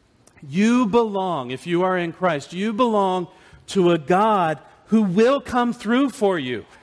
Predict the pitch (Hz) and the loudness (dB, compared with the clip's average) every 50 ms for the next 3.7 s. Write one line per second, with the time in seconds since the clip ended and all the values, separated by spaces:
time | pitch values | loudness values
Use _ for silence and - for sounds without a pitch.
0 | _ _ _ _ _ _ _ _ _ _ _ _ _ _ _ _ _ _ _ _ | _ _ _ _ _ _ _ _ _ _ _ _ _ _ _ _ _ _ _ _
1 | _ _ _ _ - 156 180 202 240 262 233 269 247 233 226 226 220 220 - - | _ _ _ _ -4 0 0 0 0 0 -2 -2 -2 0 0 2 0 -2 -2 -2
2 | 208 202 196 190 175 175 175 180 180 180 160 165 160 - 156 156 156 151 143 131 | -2 -2 -2 -2 0 0 2 2 2 0 -2 -2 -4 -4 -6 -4 -2 0 -2 -2
3 | - - - - 165 156 147 - - 117 92 85 - | -2 -6 -6 -4 -4 -4 -4 -6 -10 -10 -10 -10 -12